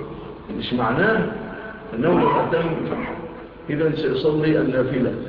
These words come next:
ليس هذا، لأنه لم يكن من عهد الن-، من سنة النبي عليه الصلاة والسلام وعادته أنه يصلي النافلة أصلًا في السفر، فلا يكون يجمع بين أمرين، يتم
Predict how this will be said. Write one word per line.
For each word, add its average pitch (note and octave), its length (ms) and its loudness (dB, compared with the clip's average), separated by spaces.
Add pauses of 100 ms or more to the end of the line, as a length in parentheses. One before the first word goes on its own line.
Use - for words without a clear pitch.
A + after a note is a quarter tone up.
(380)
ليس A#2 220 0
هذا، C3 300 4 (1080)
لأنه C3+ 340 4
لم F3 200 4
يكن A3+ 280 4
من D3 100 2
عهد E3+ 260 0
الن-، B2+ 380 2
من B2 180 2
سنة F#3+ 260 2
النبي C#3+ 320 0
عليه D3 160 0
الصلاة C#3+ 160 0
والسلام C#3+ 300 2
وعادته C3 440 0 (800)
أنه D#3 220 4
يصلي F3+ 320 4
النافلة D3+ 360 2
أصلًا D#3+ 180 2
في C#3+ 80 -2
السفر، D#3 240 -4 (1800)
فلا G#2+ 680 4
يكون D#3+ 760 4 (760)
يجمع D#3 440 2
بين D3 280 2
أمرين، B2+ 460 2 (380)
يتم G3 500 4